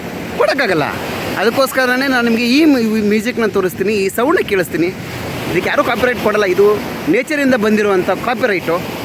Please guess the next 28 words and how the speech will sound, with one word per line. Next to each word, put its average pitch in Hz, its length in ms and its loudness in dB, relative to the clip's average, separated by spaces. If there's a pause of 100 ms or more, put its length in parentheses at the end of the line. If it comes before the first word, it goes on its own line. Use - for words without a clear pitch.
(180)
ಅದಕ್ಕಾಗಿ 226 440 0
ಯಾರೂ 233 200 0
ಇದಕ್ಕೆ 240 240 0
ಕಾಪಿರೈಟ್ 214 340 0
ಹಾಕಲ್ಲ. 185 360 0
ಮನುಷ್ಯ 269 360 0
ಮಾಡಿದಂಥ 240 680 2 (760)
ಒಂದು 196 200 4
ಏನು, 233 520 0 (200)
ಆ, 143 420 0
ಕ್ರಿಯೇಟ್ 262 360 -2
ಮಾಡಿದಂಥವಕ್ಕೆ 240 640 2
ನಾವು 220 220 2
ಕಾಪಿರೈಟ್, 220 480 0
ಕಾಪಿರೈಟ್ 190 420 0
ಅಂತೀವಿ. 151 200 2 (460)
ನಾವು 254 160 2
ಇದಕ್ಕೆ 254 200 0
ಕಾಪಿರೈಟ್ 269 400 2
ಕೊಡುವಂಥದ್ದು 277 520 2
ಅವಶ್ಯಕತೆ 240 320 0
ಇಲ್ಲ, 220 140 0
ನಾವು 220 180 2
ಇದಕ್ಕೆ 190 200 2
ದುಡ್ಡು 277 180 2
ಕಟ್ಟುವಂಥ 226 380 2
ಅವಶ್ಯಕತೆ 196 360 0
ಇಲ್ಲ. 202 180 2